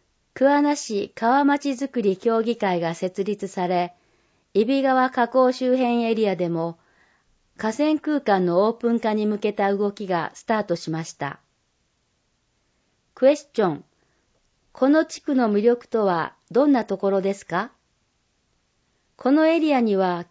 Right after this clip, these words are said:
旧東海道の七里の渡し跡や国重要文化財の六花園などの史跡が残っています。ただ、観光資源は豊富にありながらも、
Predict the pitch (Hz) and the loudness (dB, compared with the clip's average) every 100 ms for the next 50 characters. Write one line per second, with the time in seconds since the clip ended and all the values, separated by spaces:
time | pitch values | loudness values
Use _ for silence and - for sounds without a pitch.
0 | _ 320 339 339 247 247 262 254 220 196 | _ -2 -2 4 4 4 2 0 2 0
1 | 180 170 175 - 269 262 254 233 233 233 | 0 -2 -6 -6 -4 0 0 0 0 -4
2 | - 220 214 214 202 190 190 - _ _ | -2 -4 -2 -2 -2 -2 -6 -12 _ _
3 | _ _ _ _ - 254 277 277 202 170 | _ _ _ _ 0 2 4 2 -2 -2
4 | 247 277 285 269 247 277 269 262 233 220 | 0 2 2 2 2 0 0 -2 0 -2
5 | 196 180 180 180 _ _ 196 214 214 294 | -2 -2 -4 -6 _ _ -4 -4 -4 -2
6 | 302 269 220 190 180 175 - 208 240 233 | 0 2 0 0 -2 -4 -6 -6 -6 -4
7 | 226 220 214 220 220 - 190 165 160 - | -6 -4 -4 -4 -4 -2 -2 -4 -8 -14
8 | _ _ _ _ _ _ _ _ _ _ | _ _ _ _ _ _ _ _ _ _
9 | _ 220 202 180 175 - _ _ - 254 | _ -2 0 -2 -4 -12 _ _ -2 0
10 | 311 302 311 311 330 285 240 185 175 220 | 0 0 -2 -2 -4 -2 0 0 0 2
11 | 240 254 254 233 233 233 233 226 220 214 | 2 2 0 0 0 -2 -2 -2 -2 -2
12 | 180 175 | -2 -4